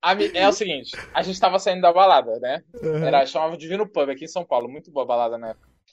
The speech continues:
Speaker 1: Tocava de tudo, meus amigos é fresco, uns gostava de black, outros gostava de funk, outros gosta-, eu gostava de sertanejo,
Speaker 2: Uhum.
Speaker 1: eu dançava sertanejo na época, era sertanejeiro. Aí, beleza. Cara, aí eu achei essa balada, que tinha muita mulher bonita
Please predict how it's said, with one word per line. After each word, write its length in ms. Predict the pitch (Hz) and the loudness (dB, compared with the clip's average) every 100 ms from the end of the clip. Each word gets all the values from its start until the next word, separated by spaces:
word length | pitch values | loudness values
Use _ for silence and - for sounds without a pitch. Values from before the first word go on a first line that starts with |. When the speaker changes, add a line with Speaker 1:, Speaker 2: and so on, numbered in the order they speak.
| - | -10
Speaker 1:
Tocava 300 | 170 180 190 | 0 2 0
de 100 | 190 | -4
tudo, 280 | 196 160 135 | -10 -10 -10
meus 160 | 147 165 | -6 -6
amigos 220 | 160 151 | -2 -2
é 40 | |
fresco, 420 | 131 196 185 - 160 | -2 -2 -2 -4 -12
uns 80 | |
gostava 360 | 160 160 147 139 | -10 -4 -4 -4
de 460 | 120 117 110 104 - - | -8 -14 -14 -16 -18 0
black, 460 | 170 196 180 - | 4 6 4 0
outros 180 | 143 - | -6 -6
gostava 320 | 147 143 127 | -8 -6 -6
de 100 | 127 - | -6 -6
funk, 320 | - 190 180 147 | 0 2 0 -4
outros 140 | 143 | -6
gosta-, 240 | 147 143 - | -6 -8 -6
eu 140 | 170 | -4
gostava 280 | 170 170 147 | -2 -4 -6
de 80 | - | -8
sertanejo, 680 | 147 139 139 185 190 170 170 _ | -10 -8 -2 2 2 0 -8 _
Speaker 2:
Uhum. 220 | 139 143 | -6 -6
Speaker 1:
eu 40 | 143 | -6
dançava 320 | 147 147 139 | -6 -4 -4
sertanejo 480 | - 147 139 139 131 | -4 -10 -8 -6 -6
na 140 | 123 | -2
época, 520 | 165 196 185 175 - 139 | 2 2 2 -2 -4 -6
era 80 | |
sertanejeiro. 720 | 135 139 139 135 147 196 190 180 - - _ | -6 -10 -10 -10 -4 -2 -2 -4 -14 -20 _
Aí, 460 | - 170 190 233 - | 6 6 6 2 -4
beleza. 460 | 196 226 175 135 127 _ _ _ | 0 2 2 -2 -10 _ _ _
Cara, 400 | 226 202 123 - _ _ _ - | 6 6 6 0 _ _ _ -2
aí 240 | 180 190 | 2 6
eu 60 | 220 | 6
achei 220 | 220 - | 6 2
essa 160 | 220 233 | -2 0
balada, 440 | 233 269 226 170 | 2 4 4 2
que 80 | - | -4
tinha 160 | - 139 | -4 -4
muita 400 | 180 196 262 262 | -4 -4 -2 0
mulher 180 | 233 | 0
bonita 500 | 190 190 185 196 262 | -2 -4 -6 -6 -8